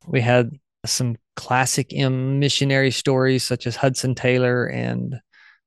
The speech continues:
uh, God's smuggler, Brother Andrew. And then we've been plodding away through, plodding, that's not a good word. We've been firing away through God's heart through the no-, for the nations with Peter, looking at what the Bible says about that.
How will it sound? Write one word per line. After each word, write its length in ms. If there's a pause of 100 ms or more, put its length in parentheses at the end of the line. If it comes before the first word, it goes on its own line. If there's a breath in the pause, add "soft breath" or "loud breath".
uh, 220
God's 340
smuggler, 520
Brother 280
Andrew. 720 (400 loud breath)
And 160
then 100
we've 140
been 160
plodding 380
away 340
through, 840 (280)
plodding, 420
that's 160
not 140
a 40
good 140
word. 240 (240 loud breath)
We've 180
been 360 (380 soft breath)
firing 420
away 260
through 260
God's 280
heart 360
through 180
the 80
no-, 240 (580)
for 180
the 120
nations 640
with 200
Peter, 320
looking 300
at 160
what 180
the 80
Bible 380
says 340
about 320
that. 340